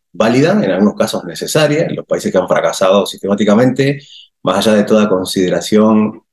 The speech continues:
o duda acerca de la soberanía nacional, acerca de, de las potenciales buenas intenciones de algún que otro candidato presidencial,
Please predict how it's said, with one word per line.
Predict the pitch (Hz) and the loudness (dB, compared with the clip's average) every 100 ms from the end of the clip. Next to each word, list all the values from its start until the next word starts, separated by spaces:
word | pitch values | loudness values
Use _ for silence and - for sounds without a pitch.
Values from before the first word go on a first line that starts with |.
| _ _ | _ _
o | - 87 | -2 2
duda | 120 123 117 98 92 - | 2 4 4 4 0 -4
acerca | - 107 95 90 | -4 -2 0 0
de | 80 | 0
la | 78 | -4
soberanía | - 87 156 92 147 120 | -2 0 0 2 2 2
nacional, | 104 - 98 101 101 98 92 - _ _ _ - | -2 -2 0 2 2 2 -2 -8 _ _ _ -6
acerca | 85 - 104 101 98 | -4 0 0 2 2
de, | 85 82 76 73 - | 2 -2 -4 -6 -8
de | 71 73 69 | -8 -4 -4
las | - - _ _ _ | -4 -8 _ _ _
potenciales | - 90 87 87 113 104 | -2 -2 -2 2 2 4
buenas | 101 117 107 | 2 2 2
intenciones | 98 95 92 127 117 | 2 -2 2 4 4
de | 95 | 0
algún | 98 113 104 | 2 2 2
que | 101 | -2
otro | 107 92 87 | 0 0 0
candidato | 87 87 101 101 | -2 2 2 2
presidencial, | 95 90 98 98 - 113 156 | -2 -4 -6 -2 0 0 -2